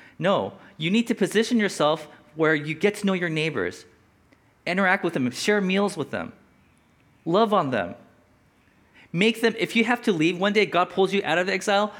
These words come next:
make them miss you. They might say, like, "We don't believe in your God, but we sure believe that those people were great people." Leave that kind of reputation. Now, this is a lot easier said than done, right?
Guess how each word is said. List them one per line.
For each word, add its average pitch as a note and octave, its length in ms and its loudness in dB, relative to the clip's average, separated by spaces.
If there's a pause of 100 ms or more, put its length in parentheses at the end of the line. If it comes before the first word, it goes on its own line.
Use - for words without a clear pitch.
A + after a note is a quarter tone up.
(140)
make G3+ 260 0
them G3 240 2
miss G3+ 280 -2
you. G2+ 240 -2 (2250)
They F#3 100 4
might A3+ 300 2
say, G3 260 2
like, E3+ 160 2
"We G3 80 2
don't A3 140 4
believe F#3+ 260 2
in F3+ 80 0
your D#3+ 140 0
God, D#3 340 2
but C#3 180 0
we E3 120 -2
sure F#3+ 260 -2
believe F3 240 -2
that D#3+ 140 -2
those D3+ 160 -2
people D3+ 240 -4
were B2+ 120 -2
great B2+ 280 -4
people." A#2+ 420 -6 (640)
Leave G3 340 0
that G#3 160 2
kind G#3 180 -2
of F#3 60 -4
reputation. D#3 640 -4 (2250)
Now, D#3 100 -2
this G3+ 160 -4
is F#3+ 120 -4
a F3+ 40 0
lot F3 180 0
easier D#3 280 -2
said D3 240 -4
than A#2 100 -4
done, G#2 220 -4
right? F#2+ 260 -6